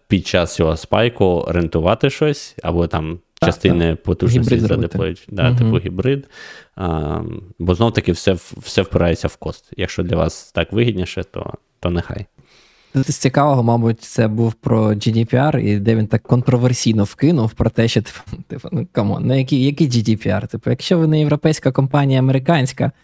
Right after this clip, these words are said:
Speaker 2: то там,
Speaker 1: Ну,
Speaker 2: типу,
Speaker 1: це
Speaker 2: Госдеп
Speaker 1: по-перше.
Speaker 2: слідкує. Госдеп слідкує
Speaker 1: Та
Speaker 2: за
Speaker 1: справа,
Speaker 2: всіми вашими
Speaker 1: ні, ні,
Speaker 2: даними.
Speaker 1: ні, ні. Справа зовсім не в Госдепі. Справа в тому, наскільки халатно ставляться, ставиться бізнес до, до ваших даних.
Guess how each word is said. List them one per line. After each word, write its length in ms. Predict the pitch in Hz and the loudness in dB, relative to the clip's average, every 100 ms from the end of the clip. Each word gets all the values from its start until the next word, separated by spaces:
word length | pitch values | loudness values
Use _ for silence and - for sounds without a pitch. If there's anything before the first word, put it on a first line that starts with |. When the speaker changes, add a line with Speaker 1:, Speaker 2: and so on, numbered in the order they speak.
| _ _ _ _ _ _ _ _ _ _ _ _ _ _ - | _ _ _ _ _ _ _ _ _ _ _ _ _ _ -2
Speaker 2:
то 100 | 127 | 0
там, 160 | 131 127 | 2 2
Speaker 1:
Ну, 60 | |
Speaker 2:
типу, 180 | - 87 | 2 2
Speaker 1:
це 60 | 120 | 4
Speaker 2:
Госдеп 380 | 131 131 156 | 2 4 2
Speaker 1:
по-перше. 240 | - 139 135 | 4 2 2
Speaker 2:
слідкує. 460 | - 123 104 110 123 | 2 4 2 0 -4
Госдеп 600 | 110 127 123 - 190 202 | -2 0 0 0 2 2
слідкує 500 | 175 - 160 - 175 | 0 0 0 2 4
Speaker 1:
Та 100 | 139 | 6
Speaker 2:
за 120 | 135 | 4
Speaker 1:
справа, 300 | 131 180 - | 4 4 6
Speaker 2:
всіми 140 | 175 165 | 6 6
вашими 280 | 156 160 - | 4 4 4
Speaker 1:
ні, 60 | |
ні, 60 | 233 | 6
Speaker 2:
даними. 380 | - - 220 208 | 4 4 4 4
Speaker 1:
ні, 60 | |
ні. 300 | 196 170 107 - | 2 0 -2 -6
Справа 520 | - - 147 165 160 | -12 -2 2 4 2
зовсім 320 | 147 160 - | 2 0 2
не 80 | 139 | 0
в 40 | 120 | 2
Госдепі. 460 | 117 - 180 - | 0 0 -2 -2
Справа 380 | 92 - 123 117 | -12 -2 2 2
в 120 | 101 | 2
тому, 220 | - 190 123 | 0 2 2
наскільки 440 | 104 - 139 104 | 0 0 -2 -2
халатно 380 | - 110 131 107 | 0 0 0 -4
ставляться, 560 | - 107 104 - 92 | 0 2 2 2 0
ставиться 400 | - 107 101 - | 2 0 0 0
бізнес 520 | 90 101 95 80 - - | 2 2 2 -2 -4 -12
до, 460 | 104 82 85 85 87 | 0 2 2 0 0
до 100 | 87 | 0
ваших 280 | 85 - 85 | -2 -2 -4
даних. 260 | - - | -4 -8